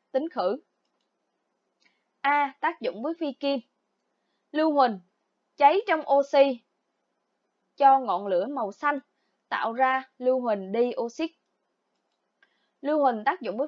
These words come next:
flo tạo ra S F sáu là lưu huỳnh hexafluorua. Ngoài ra thì lưu huỳnh còn tác dụng với những hợp chất có tính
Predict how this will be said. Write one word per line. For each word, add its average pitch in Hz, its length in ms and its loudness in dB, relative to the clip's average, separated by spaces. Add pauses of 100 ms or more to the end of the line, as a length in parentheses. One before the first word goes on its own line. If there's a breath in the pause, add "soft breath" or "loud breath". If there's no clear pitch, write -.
flo 262 420 4 (100)
tạo 170 200 -2
ra 247 240 -4
S 320 300 0
F 311 180 -2
sáu 285 340 4 (320)
là 214 160 0
lưu 254 280 2
huỳnh 214 260 -2
hexafluorua. 254 1040 4 (1300)
Ngoài 254 220 4
ra 285 420 4 (100)
thì 247 100 -10
lưu 269 220 2
huỳnh 233 220 0
còn 226 220 0
tác 339 200 -4
dụng 220 220 -2
với 320 100 -4
những 233 200 -6
hợp 220 280 -6
chất 339 180 -2
có 311 80 -2
tính 330 200 -2